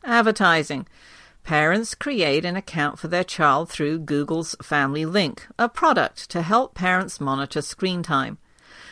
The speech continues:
Family Link is also used for parents who want to start an account for their kid on Google Home, which gets matched to their child's voice. "There is no way a company can really close its doors to kids anymore,"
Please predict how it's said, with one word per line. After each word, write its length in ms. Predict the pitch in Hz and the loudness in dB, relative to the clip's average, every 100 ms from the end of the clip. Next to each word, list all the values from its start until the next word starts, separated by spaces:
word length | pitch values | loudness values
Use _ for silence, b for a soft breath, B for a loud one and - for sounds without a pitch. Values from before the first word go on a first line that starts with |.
| B | B
Family 360 | - 302 311 330 | 2 4 4 4
Link 360 | 240 180 196 214 | 2 2 2 2
is 160 | 208 | 2
also 320 | 156 160 - | 4 2 2
used 500 | 196 170 139 147 165 | -2 0 -2 -2 -4
for 100 | - | -6
parents 480 | 170 - 156 160 - | -6 -2 0 0 -2
who 80 | - | -4
want 180 | 170 170 | -2 -2
to 80 | 170 | -4
start 420 | - 196 196 196 | -2 2 2 2
an 80 | 202 | -2
account 440 | - - - 180 | -4 -4 -2 -2
for 140 | - | -2
their 140 | 156 147 | -2 -2
kid 320 | - 165 180 - | 0 -2 0 -2
on 260 | 180 185 | -2 -2
Google 380 | 160 139 139 147 | 0 -2 0 -2
Home, 460 | 165 175 151 131 - | 2 4 4 0 -6
which 220 | - 247 - | -4 -4 0
gets 260 | 254 226 | 0 0
matched 540 | 262 269 196 - - - - | 0 2 2 -2 -14 -16 -6
to 100 | 214 | 0
their 160 | 226 | 2
child's 480 | 233 160 135 131 - | 2 2 2 0 -4
voice. 480 | 180 175 147 - - B B B B B B - | 0 2 2 -4 -14 B B B B B B -4
"There 120 | 262 | 4
is 160 | 294 262 | 4 4
no 240 | 302 427 | 4 6
way 540 | 349 170 269 370 190 143 | 6 6 4 6 6 4
a 100 | 165 | 2
company 400 | 196 208 185 180 | 4 2 2 -4
can 220 | 170 160 | -2 0
really 340 | 143 165 233 | 2 2 2
close 400 | 277 - 156 180 | -2 0 2 2
its 220 | 214 - - | 0 -2 -2
doors 320 | 143 151 - | 0 0 -2
to 120 | 214 | -6
kids 380 | - - 294 202 | -6 -4 -2 0
anymore," 520 | 185 156 143 131 131 | 0 0 -2 -2 -4